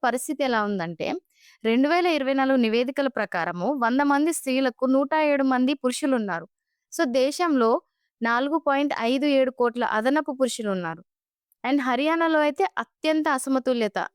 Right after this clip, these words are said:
అంటే, జెండర్ ఇంబ్యాలెన్స్ ఎక్కువ ఉంది హర్యానాలో. కాకపోతే, ఇక్కడ ఒక చిన్న గుడ్ న్యూస్ ఏంటంటే, మనకి రెండు వేల పదకొండు and రెండు వేల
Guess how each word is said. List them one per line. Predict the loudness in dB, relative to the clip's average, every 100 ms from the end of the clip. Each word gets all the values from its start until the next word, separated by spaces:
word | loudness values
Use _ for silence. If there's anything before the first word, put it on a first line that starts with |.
| _
అంటే, | -4 0 0
జెండర్ | 0 -2 0 0
ఇంబ్యాలెన్స్ | 2 2 0 0
ఎక్కువ | -2 0 0
ఉంది | 2 0 -2
హర్యానాలో. | -2 -2 -4 -6 -12 -20 _ _ _ _ _
కాకపోతే, | -2 0 -2 -2
ఇక్కడ | 0 0
ఒక |
చిన్న | 0 0 2
గుడ్ | 2 2 4
న్యూస్ | 2 2
ఏంటంటే, | 0 0 -2 -4
మనకి | -4 -6 -6 -6 -6 _ _ _ _
రెండు | -2 0 2
వేల | 2 2 0
పదకొండు | -2 0 -2 0 2 2 2 -2 -4
and | -4 0
రెండు | 0 2
వేల | 2